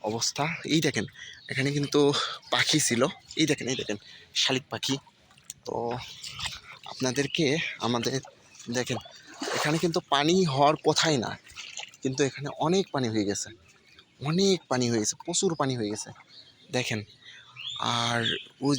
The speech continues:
যে একজন দেখছি মাছ, আহ, মাছ মেরে নিয়ে আসতেছে মাঠ থেকে। দেখা যাক, আমরা দেখবো মাছ কত করে পাইছে, কতগুলো মাছ পাইছে। অবশ্যই, অবশ্যই আমরা দেখবো।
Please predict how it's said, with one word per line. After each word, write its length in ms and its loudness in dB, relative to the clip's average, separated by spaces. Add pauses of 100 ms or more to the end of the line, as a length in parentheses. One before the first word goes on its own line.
যে 100 4 (420)
একজন 280 0 (120)
দেখছি 320 0 (400)
মাছ, 200 2 (1120)
আহ, 400 2 (320)
মাছ 200 2 (460)
মেরে 260 4
নিয়ে 160 4
আসতেছে 340 0 (100)
মাঠ 120 0 (120)
থেকে। 200 -2 (1000)
দেখা 240 -4
যাক, 140 -2 (220)
আমরা 180 0 (120)
দেখবো 280 0 (280)
মাছ 120 2 (120)
কত 120 -4 (100)
করে 200 0
পাইছে, 300 2 (840)
কতগুলো 380 4
মাছ 200 2
পাইছে। 240 0 (480)
অবশ্যই, 280 2
অবশ্যই 260 0
আমরা 200 -2
দেখবো। 220 -4